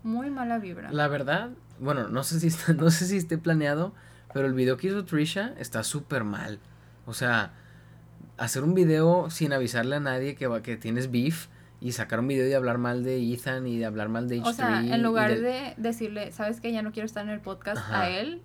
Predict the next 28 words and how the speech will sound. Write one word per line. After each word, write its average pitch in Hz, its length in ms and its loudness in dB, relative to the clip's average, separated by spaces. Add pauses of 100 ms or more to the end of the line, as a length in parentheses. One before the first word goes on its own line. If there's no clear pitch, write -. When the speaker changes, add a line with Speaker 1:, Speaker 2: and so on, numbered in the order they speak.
(200)
Speaker 1:
subió 202 380 -2
un 208 120 -4
video 208 560 0 (680)
Speaker 2:
a 120 80 -2
YouTube 123 460 2
Speaker 1:
<laughs> - 0 -
y 127 60 4
Speaker 2:
en 123 80 4
la - 100 6
Speaker 1:
dijo, 107 120 0
Speaker 2:
mañana. 202 240 4
Speaker 1:
"Bueno, 330 220 0
ya 277 120 -2
se 294 120 -4
acabó 208 380 0
el 240 120 -2
podcast". 214 520 -8 (220)
<laughs> - 120 -8 (880)
Speaker 2:
Sí, 135 300 -4
o 147 80 2
sea, 120 140 -2
eso 117 120 -4
no 143 100 -4
está 147 180 -6
bien. 120 320 -4
Speaker 1:
Está - 300 -6
bien 220 220 -4
loca. - 440 -8